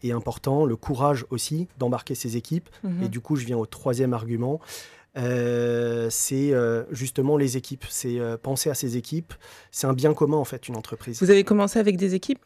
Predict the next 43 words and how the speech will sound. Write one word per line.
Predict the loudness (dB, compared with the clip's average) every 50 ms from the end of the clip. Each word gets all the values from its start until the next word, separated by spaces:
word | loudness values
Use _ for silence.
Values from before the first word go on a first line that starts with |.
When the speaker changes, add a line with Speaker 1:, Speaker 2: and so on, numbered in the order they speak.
| -18 -12 -4
Speaker 2:
Rares | -2 -2 -2 -2
sont | -2 -4 -4 -2
les | -2 -2 -4
entrepreneurs, | -6 -6 -6 -8 -10 -8 -4 0 2 4 4 4 2 -2 -2
Speaker 1:
Oui. | -4
Speaker 2:
euh, | -4 -4 -4 -6 -6 -8 -10 -12 -12 -14
qui | -16 -12 -14 -12 -8
commencent | -4 -4 -2 -2 -2 -2 -2 -2
avec, | -2 -2 -4 -8 -8 -10
euh, | -8 -8 -6 -8
des | -8 -4 -2
Speaker 1:
Ouais. | 0 0 0
Speaker 2:
équipes. | -2 -4 -16 _ _ _ 0
Speaker 1:
On | 4 4 4
a, | 4 4 2
alors | 2 2 4 2
on | 2
a | 0 0
commencé | 0 0 0 0 2 2
avec | 2 2 2
des | 0 0 0 0
équipes, | -2 -2 -2 -2 -2 -2 -2 -6 -14 -6 -4
euh, | -2 0 2 2 4 4 4 4 4 4 4 4 4 4 4 4 4 4 6 4 4 4 4 2
pour | 0 0 0 0
la | 2
simple | 2 2 0 0 0
et |
bonne | 0 2 2 2
raison | 2 0 0 2 2 0
qu'on | 0 0 -4 -4
est | -2
dans | -2 -2 -4 -2
un | -2
métier | -4 -4 -4 -8
de | -8 -8
production. | -4 -2 -2 -2 -2 -6 -4 -2 0 -2 -2 -4 _ -18 -18 -18 -18 -18 -18 -20 -20 _ -8
Euh, | -4 -2 -2 0 0 0 0 0 0 0 0 0 -2 0
on | 0 0 2
a | 0 0
très | 0 0 0
vite | 2 2 0 0
voulu | 0 0 0 0
s'entourer, | -2 -2 -2 -2 -2 -2 -2 0 0 -2